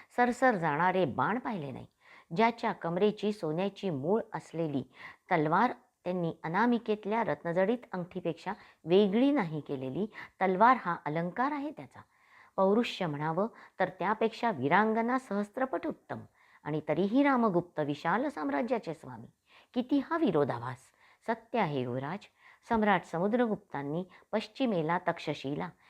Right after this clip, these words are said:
गांधारपासून ब्रह्मपुत्रपर्यंतचा पूर्व प्रदेश अधिपत्याखाली आणला. त्याच प्रदेशावर शकांची आक्रमणं चालू आहेत आणि आपल्याला वार्ताही नाही. वार्ता असो वा नसो, आपल्याला पिताश्रींनी अपार परिश्रमांनी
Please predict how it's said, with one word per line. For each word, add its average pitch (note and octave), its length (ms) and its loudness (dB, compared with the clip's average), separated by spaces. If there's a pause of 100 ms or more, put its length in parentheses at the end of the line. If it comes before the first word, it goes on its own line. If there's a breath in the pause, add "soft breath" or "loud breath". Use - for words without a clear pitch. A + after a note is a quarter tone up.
(180 soft breath)
गांधारपासून E3+ 880 0
ब्रह्मपुत्रपर्यंतचा D#3+ 1200 -2 (420 soft breath)
पूर्व C4 340 4
प्रदेश D3 520 0
अधिपत्याखाली A3+ 800 -2
आणला. E3 300 -4 (520 soft breath)
त्याच D#4+ 300 0
प्रदेशावर F#3 640 2
शकांची F3 520 -6
आक्रमणं G#3 520 -4
चालू A3+ 260 -10
आहेत - 200 -18 (340 loud breath)
आणि F#3 180 0
आपल्याला E3 440 2
वार्ताही E3 480 0
नाही. D#4 200 -4 (580)
वार्ता E3+ 400 -4
असो - 580 -2
वा G#3+ 120 0
नसो, C3 380 -4 (340 soft breath)
आपल्याला A#3 520 2
पिताश्रींनी E3+ 720 -4 (120)
अपार A#3 400 0
परिश्रमांनी E3 800 -2